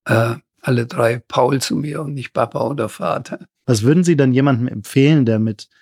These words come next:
Speaker 2: einer, äh, schwierigen Kindheit aufgewachsen ist und jetzt selbst Vater oder Mutter wird,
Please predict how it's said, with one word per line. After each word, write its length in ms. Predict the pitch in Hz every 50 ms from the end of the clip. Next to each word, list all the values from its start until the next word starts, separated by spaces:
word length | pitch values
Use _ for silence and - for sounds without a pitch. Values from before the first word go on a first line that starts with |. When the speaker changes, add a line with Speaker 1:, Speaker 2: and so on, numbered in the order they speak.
| _ _ _ _ _
Speaker 2:
einer, 460 | - 120 117 113 113 107 110 - - -
äh, 180 | 80 - -
schwierigen 680 | - - - - 120 123 143 143 131 131 117 123 120 107
Kindheit 400 | - - 139 131 117 120 113 110
aufgewachsen 800 | - - 127 139 - - 120 117 120 117 - - - 117 117
ist 160 | 110 104 - -
und 200 | - 120 113 107
jetzt 300 | 110 110 107 - - -
selbst 600 | 120 123 143 151 - - - - - - - 85
Vater 460 | - - - 117 120 117 - 123 120 117
oder 200 | 110 110 110 107
Mutter 400 | 120 - - - 139 117 107 101
wird, 280 | 107 107 104 - -